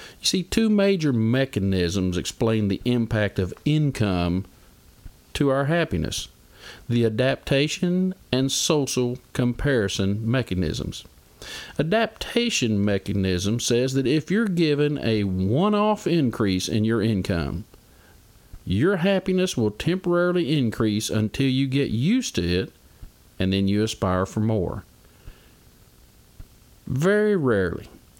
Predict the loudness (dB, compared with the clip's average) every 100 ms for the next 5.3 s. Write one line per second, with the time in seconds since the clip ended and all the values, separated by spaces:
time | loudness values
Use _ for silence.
0 | -4 0 2 2 2 0 -2 -2 0 0
1 | 0 -2 0 0 0 -2 0 -2 0 0
2 | 0 -2 -6 -10 -12 -10 -4 -2 0 0
3 | 0 0 0 0 0 2 2 4 2 0
4 | 0 2 2 0 0 2 0 0 0 0
5 | -2 -2 -6